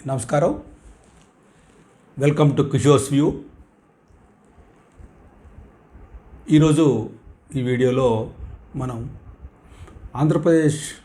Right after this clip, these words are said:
రాష్ట్రం మరి ఎవరు పరిపాలన చేస్తున్నారు, ఎవరు మాట్లాడుతూ ఉన్నారు, ప్రజలు తీర్పు ఎవరికిచ్చారు,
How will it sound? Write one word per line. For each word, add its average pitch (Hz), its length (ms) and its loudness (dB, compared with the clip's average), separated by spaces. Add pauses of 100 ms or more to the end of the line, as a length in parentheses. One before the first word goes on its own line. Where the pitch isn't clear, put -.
(140)
రాష్ట్రం 147 520 -4 (1900)
మరి 127 220 -4
ఎవరు 120 260 -2
పరిపాలన 135 520 2
చేస్తున్నారు, 120 720 -2 (1500)
ఎవరు 135 180 4
మాట్లాడుతూ 127 600 2
ఉన్నారు, 113 380 -2 (1600)
ప్రజలు 131 440 4
తీర్పు 143 300 0
ఎవరికిచ్చారు, 117 680 -4